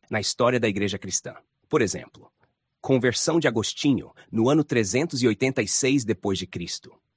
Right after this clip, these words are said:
A leitura de Romanos capítulo treze foi decisiva na conversão de Agostinho, que viria a se tornar um dos maiores teólogos da igreja primitiva. Sua teologia influenciou profundamente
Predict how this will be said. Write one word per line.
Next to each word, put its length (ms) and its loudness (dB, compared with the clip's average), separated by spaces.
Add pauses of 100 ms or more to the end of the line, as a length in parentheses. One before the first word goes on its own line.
(440)
A 120 -2
leitura 360 2
de 80 -2
Romanos 440 2
capítulo 440 -2
treze 460 -8
foi 160 2
decisiva 720 -2
na 120 -8
conversão 480 0
de 100 0
Agostinho, 640 -2 (120)
que 100 -2
viria 300 2
a 20 -2
se 140 0
tornar 560 -2 (200)
um 120 -2
dos 160 -2
maiores 420 4
teólogos 460 4
da 100 2
igreja 300 0
primitiva. 600 -6 (220)
Sua 240 -2
teologia 540 2
influenciou 520 2
profundamente 1000 -2